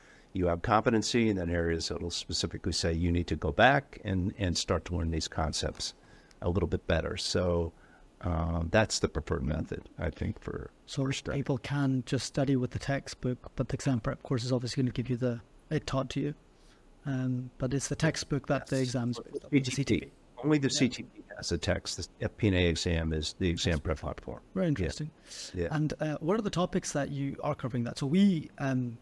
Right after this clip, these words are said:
Speaker 2: in Corporate Treasury one oh one have kind of defined the four fundamentals of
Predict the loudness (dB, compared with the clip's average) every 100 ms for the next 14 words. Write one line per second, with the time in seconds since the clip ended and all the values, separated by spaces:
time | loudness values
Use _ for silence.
0 | -6 -2 -2 0 0 2 2 2 2 2
1 | 0 -4 -4 -2 -2 0 0 -2 -4 -2
2 | 0 0 0 0 0 0 -2 -2